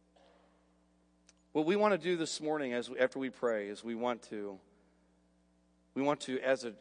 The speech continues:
as a, as a people gathered here, we just wanna consider him as the light of the world, as this light that has come into the world bringing salvation.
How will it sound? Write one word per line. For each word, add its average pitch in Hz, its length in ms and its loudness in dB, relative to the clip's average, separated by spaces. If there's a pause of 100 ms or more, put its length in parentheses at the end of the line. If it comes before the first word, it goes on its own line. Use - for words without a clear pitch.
as 123 220 2
a, 107 260 -4 (100)
as 120 160 -2
a 101 60 -4
people 170 420 -4
gathered 135 420 2
here, 98 360 -10 (1200)
we 123 100 -4
just 135 220 -4
wanna 127 160 0
consider 131 560 -4
him 98 400 -8 (600)
as 123 160 -4
the 113 80 -2
light 113 340 4
of 101 100 -8
the 104 80 -8
world, 92 360 -10 (1000)
as 117 180 -2
this 123 240 -8
light 127 520 6
that 107 120 0
has 107 140 -10
come 131 260 -4
into 120 640 -4 (960)
the 120 80 -2
world 120 480 6
bringing 120 300 -4
salvation. 104 680 -6